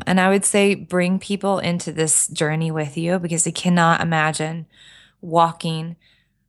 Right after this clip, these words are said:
um, these seasons alone. And there were moments I tried to, and moments I tried to, you know, pull out the Scotch tape and tape it back together myself. And then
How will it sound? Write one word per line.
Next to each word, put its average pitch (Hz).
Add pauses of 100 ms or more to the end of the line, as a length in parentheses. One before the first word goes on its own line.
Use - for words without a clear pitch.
(100)
um, 165
these 180
seasons 156
alone. 151
And 165
there 170
were 165
moments 165
I 202
tried 147
to, 165
and 160
moments 156
I 170
tried 160
to, 156
you -
know, 151
pull 165
out 165
the 208
Scotch -
tape 160
and 156
tape 160
it -
back 165
together 165
myself. 160
And 165
then 170